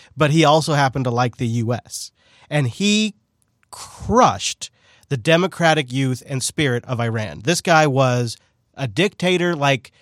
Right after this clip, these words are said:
no other. When we, when we go on our soapbox and talk about Assad, <laughs> we were the people that put the son of a bitch in power in Iran back in the fifties. And in sev-, in the late seventies,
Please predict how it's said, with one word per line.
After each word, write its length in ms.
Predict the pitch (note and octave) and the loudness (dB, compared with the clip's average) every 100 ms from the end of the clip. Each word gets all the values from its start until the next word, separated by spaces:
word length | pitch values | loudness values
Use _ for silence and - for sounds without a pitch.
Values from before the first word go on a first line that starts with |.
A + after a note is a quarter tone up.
| _ | _
no 300 | A#2 C3 E3 | -4 2 4
other. 300 | C#3+ G2+ - _ _ - | 4 0 -8 _ _ -4
When 160 | D3 | 0
we, 120 | F#3+ | 2
when 240 | A3 F3 E3+ | 2 2 2
we 80 | G#3 | 2
go 180 | G#3+ | 0
on 140 | G#3 G3 | 0 2
our 120 | F3+ | 0
soapbox 560 | - F3 E3 D#3+ E3+ - | 0 -4 0 0 0 -4
and 140 | A#2+ | -4
talk 260 | D3 D3 - | 0 0 0
about 220 | C#3 C3 | 0 0
Assad, 640 | G#2+ - C3 C#3 C#3+ D3 _ _ - - C3 - - | -2 2 4 4 0 -4 _ _ -20 -14 -14 -10 -8
<laughs> 680 | - - - - - - D3 | -8 -10 -16 -16 -18 -14 -4
we 240 | C3+ A3+ | 2 4
were 160 | B3 A#3 | 6 4
the 100 | G3 | 2
people 480 | F3+ E3+ C3+ A#2 G#2+ - - | -2 -2 0 -2 -4 -10 -4
that 220 | C#3+ - | -4 -2
put 180 | F#3 G3+ | -4 -2
the 80 | D#3 | -2
son 180 | F3+ | 0
of 80 | D3+ | 2
a 60 | C3+ | 0
bitch 280 | A#2 B2+ C3+ | -2 -2 -2
in 120 | B2+ | -2
power 280 | C3+ C3 C3 | 0 2 0
in 80 | |
Iran 300 | B2+ B2 A#2+ | 0 -2 -2
back 240 | A#2 C3 - | 0 -2 -2
in 80 | A#2 | -6
the 60 | |
fifties. 480 | G#2+ D#3+ - - - _ - | 0 0 0 -12 -16 _ -12
And 100 | C#3 | -4
in 120 | C#3+ C3 | -2 0
sev-, 320 | - G3+ A#3+ | 2 2 4
in 140 | E3 | 2
the 80 | C#3 | 2
late 260 | C#3 G3 - | 2 0 -2
seventies, 840 | - B3 A#3+ G3+ A#2+ G2 A2 | -4 -2 2 2 0 -6 -10